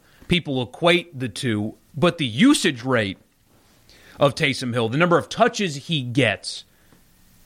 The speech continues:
that would be a good balance for Ole Miss to avoid the two quarterback system if this is what they're, they're doing. Um, to,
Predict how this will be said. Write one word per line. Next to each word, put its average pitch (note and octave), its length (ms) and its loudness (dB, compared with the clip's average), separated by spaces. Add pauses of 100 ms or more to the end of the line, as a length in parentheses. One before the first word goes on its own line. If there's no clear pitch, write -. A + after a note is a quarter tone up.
(240)
that F#3 340 4
would E3+ 160 -4
be D3+ 220 2
a C3+ 80 0
good C3+ 540 2 (280)
balance C3 580 0
for B2+ 280 -2
Ole B2+ 180 0
Miss G#2+ 300 0
to C#3 100 2
avoid D#3 300 4
the D#3 80 -2
two F#3 180 -2
quarterback D#3 420 2
system - 460 -6 (300)
if F#3 240 4
this D#3+ 260 2
is C#3+ 120 -2
what C#3 260 2
they're, B2+ 260 4
they're B2 140 2
doing. A2+ 380 2 (460)
Um, F#3 360 2 (1080)
to, D3 320 0